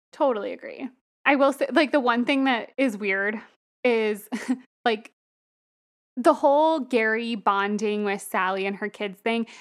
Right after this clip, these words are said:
I think, I mean, I understand that there is some pull between the two of them because of this spell,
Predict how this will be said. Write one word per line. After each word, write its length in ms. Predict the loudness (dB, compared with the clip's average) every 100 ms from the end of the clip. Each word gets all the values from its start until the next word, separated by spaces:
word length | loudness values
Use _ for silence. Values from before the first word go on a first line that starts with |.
| -4
I 100 | -2
think, 320 | -2 -2 -4 -2
I 100 | -2
mean, 140 | 0 2
I 120 | 2
understand 680 | 0 -2 -4 -4 -2 -2 -2
that 140 | -4
there 160 | -4 -6
is 100 | -6
some 260 | -4 -2
pull 280 | 0 0 0
between 300 | -2 -2 -4
the 60 | -4
two 160 | -4
of 120 | -4
them 180 | -2 -4
because 320 | -6 -6 -6
of 120 | -6 -10
this 140 | -12
spell, 520 | -8 -2 -2 -2 -6